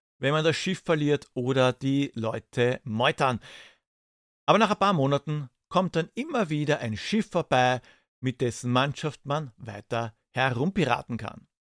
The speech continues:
Hat man am Ende noch genug Mann, acht sind mindestens pro Schiff notwendig,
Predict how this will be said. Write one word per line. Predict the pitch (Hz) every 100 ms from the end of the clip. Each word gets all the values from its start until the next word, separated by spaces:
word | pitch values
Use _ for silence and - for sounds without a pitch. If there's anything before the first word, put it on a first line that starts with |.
| _ _ _ _ _ _ -
Hat | 208 247 233
man | 240
am | 208 -
Ende | 156 160
noch | 160 151
genug | 147 156 -
Mann, | 127 110 120 _
acht | 165 214 -
sind | 175 -
mindestens | 131 151 143 - 139 - -
pro | 127 120
Schiff | - 117 -
notwendig, | 113 165 - 120 113 110 196